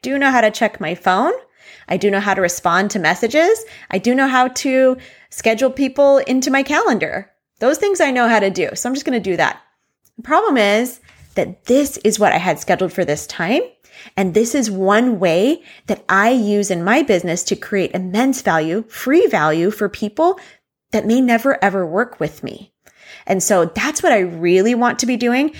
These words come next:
So I'm just on to myself. It took me a minute, but I was looking at my phone. I was like, "Wait a second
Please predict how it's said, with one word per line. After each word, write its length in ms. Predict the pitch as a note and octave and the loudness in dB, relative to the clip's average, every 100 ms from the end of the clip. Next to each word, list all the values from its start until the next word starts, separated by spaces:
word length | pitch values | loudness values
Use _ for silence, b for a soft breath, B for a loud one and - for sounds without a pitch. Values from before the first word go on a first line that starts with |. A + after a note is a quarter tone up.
| B B | B B
So 220 | - A3 | -4 -2
I'm 120 | A#3+ | 0
just 160 | D4 D#4 - | -2 -2 -2
on 200 | G3 G#3 | 0 0
to 60 | F#3+ | 0
myself. 500 | D#3+ - D#3 D3+ - | -2 0 2 0 -2
It 120 | G#3+ | -4
took 200 | - C#4+ | -2 -2
me 160 | F4 D#4+ | 0 2
a 40 | |
minute, 420 | C4 F#3+ B3+ D4 - B B B - | 2 2 2 0 -4 B B B 0
but 340 | G3 F#3 - - | 2 0 -2 -4
I 160 | G#3 | -2
was 260 | G3 F#3+ - | 0 -2 -2
looking 320 | G3 A#3 A#3 | -4 -2 -2
at 80 | G3+ | 0
my 140 | F#3 | -2
phone. 240 | G3+ F#3+ F#3+ | -2 -4 -4
I 80 | F3 | -4
was 120 | E3+ | -4
like, 220 | D3 - | -4 0
"Wait 160 | G#3+ G#3 | 2 2
a 80 | |
second 640 | G#3 F#3 G3 F3+ F#3 - | 2 0 0 -2 -2 -4